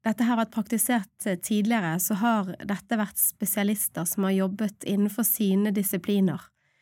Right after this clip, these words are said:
Så de har angrepet prof-, altså problemene eller utfordringen til barna veldig isolert sett. Og så har de bare blitt henvist til en ny behandler hvis det hadde vært et felt utenfor deres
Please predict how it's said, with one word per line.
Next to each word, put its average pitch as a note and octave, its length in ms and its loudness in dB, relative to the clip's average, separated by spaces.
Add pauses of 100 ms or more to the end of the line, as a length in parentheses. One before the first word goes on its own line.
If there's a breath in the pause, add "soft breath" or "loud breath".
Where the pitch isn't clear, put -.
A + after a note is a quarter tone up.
(260)
Så - 160 -2
de A#3 140 2
har G3+ 420 0 (340)
angrepet G#3 560 2
prof-, - 360 -8
altså F#3+ 280 0
problemene G#3 640 2
eller F3+ 180 0
utfordringen F#3 460 0
til F#3+ 80 -2
barna G3+ 320 0
veldig G3 300 0
isolert G#3 580 0
sett. - 460 -6 (800)
Og A3 80 -4
så - 120 0
har B3+ 60 2
de A#3 80 2
bare G#3 220 0
blitt G#3 160 -4
henvist G3+ 360 0
til F#3 100 0
en G3 100 2
ny G#3 160 2
behandler F3+ 440 0
hvis F#3 160 -4
det F#3 100 -2
hadde F#3 100 -2
vært G3+ 240 -4
et F3+ 120 -10
felt F3+ 360 -2
utenfor G3 400 -4
deres F3+ 600 -2